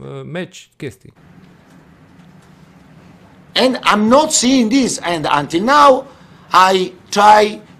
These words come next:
Speaker 2: to hide the situation. But now, oh, There are ten games to go, and, uh, something,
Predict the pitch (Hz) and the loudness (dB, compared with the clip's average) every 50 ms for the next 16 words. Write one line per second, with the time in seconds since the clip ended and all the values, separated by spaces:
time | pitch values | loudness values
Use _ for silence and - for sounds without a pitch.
0 | _ _ - - 185 170 160 175 180 165 156 156 147 135 - 147 - - - _ | _ _ 0 2 2 4 4 4 2 2 2 0 -4 -6 -8 -12 -20 -20 -20 _
1 | _ - - 139 143 139 - 135 - 135 131 123 110 - 117 113 113 107 104 - | _ -12 -8 -6 -6 -6 -6 -8 -6 -4 -4 -4 -4 -6 -8 -10 -12 -12 -14 -10
2 | - 123 131 147 190 240 285 311 277 208 165 143 123 - - - - _ - - | -6 -6 -4 -2 0 0 2 4 4 4 2 0 -4 -8 -14 -20 -20 _ -4 -2
3 | 196 196 170 131 - - - - _ _ _ _ _ - - - - - - - | 0 0 0 -2 -6 -10 -20 -20 _ _ _ _ _ -20 -20 -20 -20 -20 -12 -4
4 | - 185 208 226 233 226 220 - 240 247 254 247 214 208 208 220 220 214 196 - | -2 0 4 4 4 4 2 4 4 6 6 6 4 2 2 4 4 4 2 -4
5 | - - 190 185 202 226 220 208 170 147 - - - - 175 180 175 160 160 156 | -2 -2 -2 2 4 4 4 4 2 0 -4 -8 -4 -2 0 0 2 2 0 0
6 | 156 - - - - - - 226 262 269 262 254 240 233 202 - | 0 -4 -16 -10 -4 0 2 4 4 4 2 0 -2 -4 -4 -6